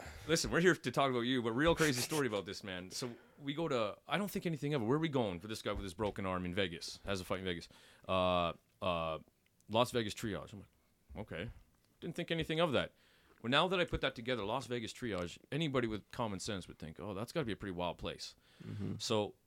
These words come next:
Speaker 1: we take an ambulance, so we go through, like, the injury area. Dude, right,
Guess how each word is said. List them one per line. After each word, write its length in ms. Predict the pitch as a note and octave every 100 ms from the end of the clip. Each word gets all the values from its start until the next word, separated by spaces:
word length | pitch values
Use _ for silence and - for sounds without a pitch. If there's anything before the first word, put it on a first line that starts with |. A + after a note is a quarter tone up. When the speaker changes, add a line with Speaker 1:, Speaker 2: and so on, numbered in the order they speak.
| _ -
Speaker 1:
we 80 |
take 160 | D3 D3
an 60 | A#2
ambulance, 400 | D3 A#2+ G#2 -
so 80 |
we 80 | A#2
go 120 | C3
through, 180 | A2+ A#2+
like, 160 | G#2+ F#2+
the 100 | F#2
injury 420 | A#2+ C3 A2 G2 F2+
area. 340 | E2+ D#2+ D2 -
Dude, 220 | E3 D3+
right, 220 | A#2+ D#3+